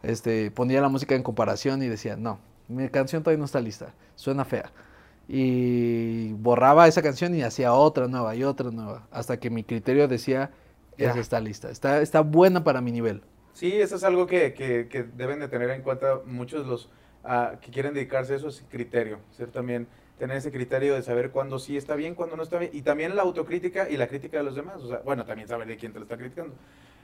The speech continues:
Speaker 2: Pero, pues, son, son buenos consejos y, pues, muchas gracias, eh, por esta plática que ya nos extendimos mucho, pero imagínate otro episodio, una parte dos de, de muchas experiencias que van
Speaker 1: Sí.
Speaker 2: a venir, porque, pues, apenas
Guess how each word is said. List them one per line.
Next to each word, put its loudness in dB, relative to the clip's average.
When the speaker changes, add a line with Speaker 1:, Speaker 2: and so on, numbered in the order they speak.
Speaker 2:
Pero, 6
pues, 4
son, 0
son -8
buenos -4
consejos -2
y, -4
pues, -10
muchas -10
gracias, -8
eh, -8
por -6
esta -14
plática -10
que -10
ya -14
nos -12
extendimos -6
mucho, -4
pero 2
imagínate -4
otro -2
episodio, -2
una -2
parte 4
dos 0
de, 0
de -4
muchas -2
experiencias -4
que -4
van 0
Speaker 1:
Sí. 2
Speaker 2:
a 0
venir, -6
porque, -2
pues, -6
apenas 0